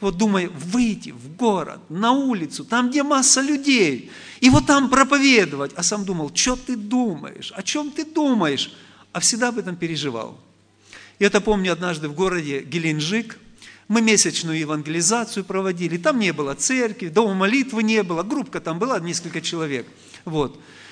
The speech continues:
И мы решили там месяц провести евангелизации. И вот мы выходили каждый день с библиотечками, а потом такая мысль появилась: «Братья, тут дома такие, многоэтажки, давайте во двор будем выходить вечером.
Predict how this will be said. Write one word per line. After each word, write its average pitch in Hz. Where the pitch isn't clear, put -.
И 277
мы 285
решили 262
там 220
месяц 247
провести 185
евангелизации. 160
И 196
вот 220
мы 226
выходили 214
каждый 190
день 156
с 135
библиотечками, 185
а 185
потом 285
такая 233
мысль 220
появилась: 131
«Братья, 131
тут 185
дома 214
такие, 143
многоэтажки, 175
давайте 247
во 151
двор 185
будем 143
выходить 208
вечером. 113